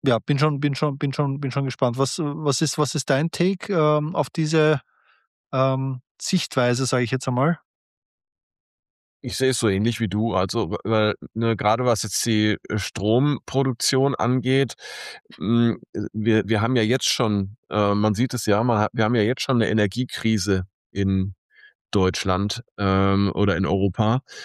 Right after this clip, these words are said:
Speaker 2: wa-, weil wir auch so stark abhängig sind, ähm, von, von, äh, noch immer von, äh, fossilen Energieträgern,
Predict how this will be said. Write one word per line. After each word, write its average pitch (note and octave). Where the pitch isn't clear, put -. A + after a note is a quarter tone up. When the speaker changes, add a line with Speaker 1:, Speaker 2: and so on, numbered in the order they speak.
Speaker 2:
wa-, G2
weil G2+
wir A#2
auch G#2+
so G#2
stark G2+
abhängig G#2+
sind, G#2+
ähm, G2+
von, G2
von, G2
äh, F#2
noch F#2+
immer A2+
von, G2
äh, F2
fossilen G#2+
Energieträgern, A2+